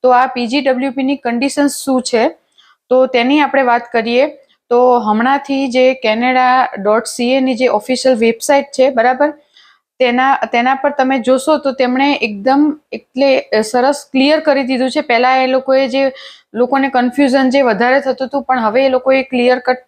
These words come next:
કરી દીધું છે કે નવેમ્બર ફર્સ્ટ એટલે પહેલી નવેમ્બર બે હજાર ચોવીસ થી પહેલા જેમને ફાઇલ મૂકેલી છે, બરાબર,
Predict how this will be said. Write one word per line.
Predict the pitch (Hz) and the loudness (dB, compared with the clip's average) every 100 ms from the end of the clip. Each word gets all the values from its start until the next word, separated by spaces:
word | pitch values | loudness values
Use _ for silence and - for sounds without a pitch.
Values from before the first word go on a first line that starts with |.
| _ | _
કરી | 233 262 | 0 2
દીધું | 247 262 240 247 | 0 0 -2 -2
છે | 254 262 - _ - - _ | -2 -2 -4 _ -20 -20 _
કે | 240 254 | 0 2
નવેમ્બર | 240 226 220 269 269 269 | 2 2 2 0 2 0
ફર્સ્ટ | 262 - 262 247 - | 0 0 -2 -2 -8
એટલે | - 226 247 | -8 -4 -2
પહેલી | 226 208 254 | 0 0 2
નવેમ્બર | 285 254 247 254 254 269 | 2 2 0 0 0 0
બે | 285 233 254 | 0 2 2
હજાર | 233 254 | 2 0
ચોવીસ | 262 - 233 233 262 - _ _ | -2 0 0 0 -4 -8 _ _
થી | 277 | -6
પહેલા | 277 _ 226 202 226 262 208 - _ _ - _ | -6 _ -4 0 2 2 0 -6 _ _ -20 _
જેમને | 185 240 240 262 277 277 | -4 -2 0 0 0 0
ફાઇલ | 247 233 | 0 0
મૂકેલી | 254 240 233 262 254 254 | 0 -4 -4 -4 -2 -6
છે, | - 294 262 233 240 | -4 0 0 0 -6
બરાબર, | 208 226 254 285 | -2 0 2 0